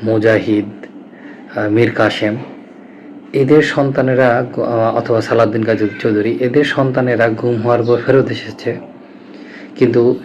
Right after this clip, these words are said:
যে ছাত্রদলের যে ছেলেটি সুমন, মায়ের ডাকের একটা প্রতিষ্ঠান, যে প্রতিষ্ঠানে, উম, আহ, একজন মহিলা যিনি এখন বর্তমানে বিএনপির নমিনেশন পাচ্ছেন তুলি ম্যাডাম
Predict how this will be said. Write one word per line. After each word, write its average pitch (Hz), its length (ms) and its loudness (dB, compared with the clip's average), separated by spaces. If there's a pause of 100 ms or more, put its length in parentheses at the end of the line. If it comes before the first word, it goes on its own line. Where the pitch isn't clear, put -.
(120)
যে 117 200 2
ছাত্রদলের 123 640 0
যে - 140 0
ছেলেটি 120 380 0
সুমন, 117 400 -2 (180)
মায়ের 110 320 0
ডাকের 113 340 0 (640)
একটা 113 200 -2
প্রতিষ্ঠান, 117 540 -2
যে 110 120 2
প্রতিষ্ঠানে, 110 640 0
উম, 113 80 0
আহ, 107 1120 -4
একজন 110 200 0
মহিলা 107 420 0 (160)
যিনি 107 360 -2
এখন 110 200 -4
বর্তমানে 107 360 -2
বিএনপির 104 380 0
নমিনেশন 110 480 0
পাচ্ছেন 113 380 -2
তুলি 113 300 -2 (140)
ম্যাডাম 104 300 -4